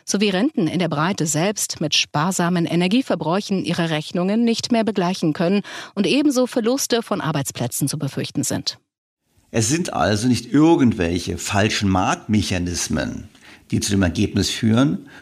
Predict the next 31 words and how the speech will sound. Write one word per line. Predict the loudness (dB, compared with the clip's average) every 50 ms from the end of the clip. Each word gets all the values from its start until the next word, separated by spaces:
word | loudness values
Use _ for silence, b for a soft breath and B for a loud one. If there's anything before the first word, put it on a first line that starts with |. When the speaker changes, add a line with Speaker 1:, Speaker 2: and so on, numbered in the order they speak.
| B B
Speaker 2:
sondern | _ 0 2 4 4 4 4
eine | 2 0 0
Politik, | 0 -2 -4 -4 -4 -6 -6 -4 -2 -2 -4 -4 -6 -16 -20 _ _ _ B B B B _ -2
die | 0 2
massiv | 4 4 4 2 0 -2 -2 -2 -4 -2 -2
auf | -4 -4 -2 0
Gas | 2 2 2 2 2 -2 -4 -8 b b b b b b _
als | -4 -4 -4
Brückentechnologie | -8 -2 -2 -2 -2 0 -2 0 0 -2 -2 0 0 -2 0 0 -4 -2 -2
gesetzt | -2 -2 -2 -4 -4 -6 -6 -6
hat. | -8 -8 -10 -14 -18 -20 _ _ _ _ _ _ _ _ _ _
Siehe | -10 -4 -2 2 4 4 4 4
auch | 2 0 0 -2
den | -6 -6 -4
aktuellen | -4 -4 -4 -4 -2 -2 -2 0
Koalitionsvertrag. | 2 2 0 2 2 4 4 4 4 2 0 -4 -4 -4 -10 -10 -10 -10 -12 -20 _ _ _ _ _ B B B B B B B B B B B B
Und | 0 2 2
billige | 4 2 4 4 4 4 4 4
Energie, | 4 2 2 0 -2 -2 0 2 2 2 2 0 -2 B B B B B B _
wie | -2
die | 0 0
bereits | 2 2 2 2 2 2 2 0
laufenden | 0 0 0 0 -2 -4
Atomkraftwerke, | -4 -2 0 0 0 0 2 0 -2 0 0 0 0 0 2 0 0 0 0 -4 B B B B B
aus | _ -2 -2 2 4
dem | 2
Betrieb | 2 4 2 -2 -2 0
genommen | 0 0 0 0 -2 -4 -4
hat. | -6 -10 -12 -16 -20 -20 _ _ _ _ _ _ _ _ _ _ _ _ _ _ _ -20 _ -4 -2
Aber | 0 2 4
egal, | 4 4 4 2 0 -2 -6